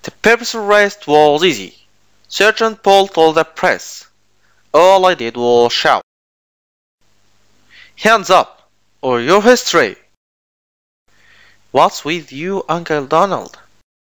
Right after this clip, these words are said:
"Ten minutes calisthenics.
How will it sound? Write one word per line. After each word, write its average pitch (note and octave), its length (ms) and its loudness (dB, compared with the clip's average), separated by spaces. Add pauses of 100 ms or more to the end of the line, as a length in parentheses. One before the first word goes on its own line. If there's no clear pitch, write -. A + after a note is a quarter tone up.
(1700)
"Ten G3 240 -2
minutes G3 340 -6
calisthenics. - 920 -6